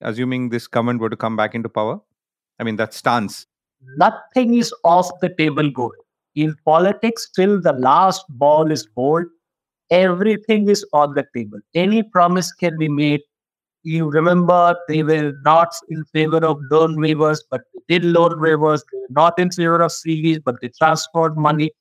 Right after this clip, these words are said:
Speaker 2: They were not in favor of, I mean, the political parties are in the business of winning elections. So whatever needs to be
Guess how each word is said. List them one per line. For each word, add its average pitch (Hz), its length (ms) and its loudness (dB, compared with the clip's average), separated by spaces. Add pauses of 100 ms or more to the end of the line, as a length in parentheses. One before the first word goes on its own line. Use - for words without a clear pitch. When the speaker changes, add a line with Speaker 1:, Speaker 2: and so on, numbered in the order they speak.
(280)
Speaker 2:
They 131 80 -10
were 127 80 -12
not 180 280 4
in 190 140 0
favor 170 440 0
of, 165 120 -2 (680)
I 311 160 2
mean, 196 140 -2
the 247 160 2 (300)
political 294 420 0 (100)
parties 196 500 2 (120)
are 185 240 4
in 202 100 -2
the 202 80 -6 (140)
business 190 500 0
of 240 160 0 (200)
winning 220 400 2
elections. 165 500 -4
So - 320 -4
whatever 180 680 0
needs 180 440 -2
to - 120 -10
be 139 100 -8